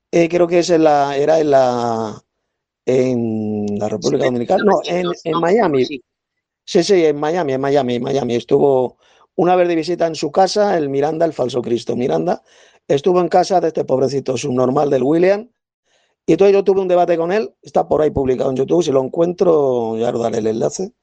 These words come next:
Speaker 1: Y, y él no quiso hablar conmigo, el Miranda. Y este era el lameculos, un
Speaker 2: Sí, sí,
Speaker 1: seguidor
Speaker 2: perfectamente.
Speaker 1: fanático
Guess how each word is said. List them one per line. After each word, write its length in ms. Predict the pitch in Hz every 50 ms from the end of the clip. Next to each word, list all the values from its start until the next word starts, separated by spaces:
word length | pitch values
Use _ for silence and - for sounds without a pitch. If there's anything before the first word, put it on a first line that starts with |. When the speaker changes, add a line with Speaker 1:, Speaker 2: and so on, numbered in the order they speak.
| _ _ _ _ _ _ _ _ _ _ _ _ _ _
Speaker 1:
Y, 1300 | - 180 180 190 185 190 190 185 185 185 180 180 175 170 165 165 156 156 151 143 139 139 131 123 117 - - -
y 60 | 165
él 100 | 151 160
no 100 | 165 156
quiso 220 | 147 147 135 147 139
hablar 220 | 135 131 127 120
conmigo, 380 | - 131 127 127 147 156 165 180
el 80 | 170
Miranda. 540 | 151 135 139 151 165 175 175 196 - - _ _ _ _ _
Y 200 | - 156 175 220
este 320 | 254 262 247 - - 254 240
era 200 | 233 233 226 226
el 320 | 220 220 214 202 190 190
lameculos, 760 | 185 185 185 180 175 175 208 214 214 214 214 214 208 - - - -
un 200 | 202 208 220 220
Speaker 2:
Sí, 60 | 214
sí, 100 | 185 -
Speaker 1:
seguidor 320 | 208 190 175 170 165 180 185
Speaker 2:
perfectamente. 500 | 208 214 - 165 160 160 156 160 190 185
Speaker 1:
fanático 240 | 185 185 - -